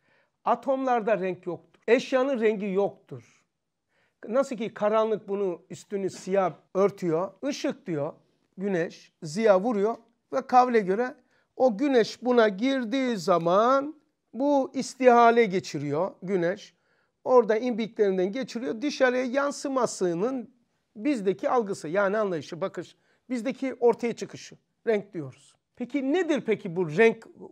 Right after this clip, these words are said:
konusu nedir? Bunu anlatmak için anlattım bunu. Alemi misal elbise giydirdi. "Ben bu renkte değilim. Ben bu renk mi benim?" derim. Atletim öyle değil. Vücudum böyle değil. Aklım böyle değil. Bak beni örtmüş.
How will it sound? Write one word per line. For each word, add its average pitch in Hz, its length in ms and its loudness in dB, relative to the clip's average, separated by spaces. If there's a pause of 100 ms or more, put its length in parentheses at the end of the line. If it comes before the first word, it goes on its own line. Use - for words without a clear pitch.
(180)
konusu 196 380 -4
nedir? 139 240 -6
Bunu 175 180 -2
anlatmak 185 440 -2
için 160 280 -16
anlattım 139 480 -14
bunu. 196 220 -14 (560)
Alemi 247 500 2
misal 226 400 -6
elbise 202 400 -6
giydirdi. 147 480 -12 (140)
"Ben 220 160 4
bu 214 80 4
renkte 214 280 2
değilim. 196 300 -10 (420)
Ben 190 220 -2
bu 220 100 0
renk 294 260 2
mi 175 160 -10
benim?" 156 280 -10
derim. 127 240 -8 (260)
Atletim 208 440 2
öyle 233 220 2
değil. 240 240 -8 (320)
Vücudum 202 340 -4
böyle 165 260 -2
değil. 151 180 -10 (720)
Aklım 233 360 2
böyle 220 260 4
değil. 156 240 -8 (640)
Bak 247 260 2
beni 254 160 4
örtmüş. 277 520 2